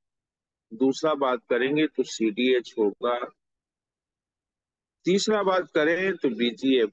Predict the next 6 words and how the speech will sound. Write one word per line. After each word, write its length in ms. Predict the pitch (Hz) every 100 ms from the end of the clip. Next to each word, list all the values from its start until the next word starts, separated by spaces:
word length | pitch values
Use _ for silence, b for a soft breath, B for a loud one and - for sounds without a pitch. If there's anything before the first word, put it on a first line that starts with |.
| -
होगा 340 | 107 110 117 123 120 - _ _ _ _ _ _ _ _ _ _ _ _ _ _ _ _ _ _ _ _ _ _ _ _ -
और 380 | 117 117 104 - - _ _ _ _ _ _ 120
जीसी 560 | 113 135 151 - 156
होगा, 400 | 147 160 147 160 196 233 - _ _ _ _ _ _ _ _ _ _ _ _ _ _ _ _ _ _ _ _ _ _ _ 107
बीडीआई 640 | 110 131 143 160 160 160
होगा 400 | 147 160 156 170